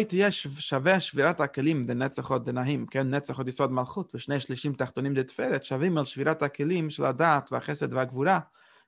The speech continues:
ושליש עליון לתפארת. למה? כי שבירת אלה הכלים העליונים היא שבירה יותר גדולה משבירת הכלים התחתונים, כן? כי אנחנו אומרים שהתחתונים, כאשר הם יצאו, אז הם יצאו מלובשים בתוך ה-,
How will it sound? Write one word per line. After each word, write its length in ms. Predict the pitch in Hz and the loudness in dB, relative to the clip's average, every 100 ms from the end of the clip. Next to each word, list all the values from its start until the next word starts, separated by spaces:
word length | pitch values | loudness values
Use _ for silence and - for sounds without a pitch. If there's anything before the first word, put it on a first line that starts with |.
| - | -6
ושליש 280 | 135 156 147 | 0 0 4
עליון 240 | 170 190 | 4 4
לתפארת. 440 | 160 131 - - - - | 2 -2 -8 -8 -10 0
למה? 220 | 131 135 | 2 2
כי 140 | - | -2
שבירת 340 | 123 143 175 - | 2 4 4 4
אלה 160 | 160 | 6
הכלים 440 | 151 151 143 180 139 | 4 4 2 4 2
העליונים 540 | 135 139 165 240 240 - _ _ _ - | 2 2 0 0 -4 -12 _ _ _ -6
היא 80 | 143 | -2
שבירה 240 | 147 143 | 4 6
יותר 300 | 139 - 190 | 6 6 4
גדולה 380 | 156 139 135 131 | 6 4 4 4
משבירת 420 | 127 - 135 135 | 2 -2 0 0
הכלים 300 | 127 135 127 | 0 0 0
התחתונים, 580 | 123 120 - 120 120 127 - - | -2 -6 -8 -6 -6 -8 -14 -6
כן? 160 | 131 139 - _ | -4 -4 -12 _
כי 60 | - | 0
אנחנו 260 | 127 135 135 | 0 2 4
אומרים 220 | 147 147 | 4 4
שהתחתונים, 840 | 127 123 120 123 - 139 233 208 - _ _ | 6 6 4 0 4 6 8 6 2 _ _
כאשר 280 | 131 123 135 | -2 4 6
הם 140 | 131 131 | 8 6
יצאו, 360 | 123 - 135 - _ _ - | 2 0 -2 -2 _ _ -12
אז 100 | 120 | -4
הם 100 | 123 | -2
יצאו 220 | 123 - 135 | -2 2 2
מלובשים 640 | 131 127 123 127 123 120 | 4 4 0 0 0 0
בתוך 580 | 120 - 123 120 - - - | -2 -2 0 0 -6 -18 -8
ה-, 320 | 117 120 120 | -4 -2 -2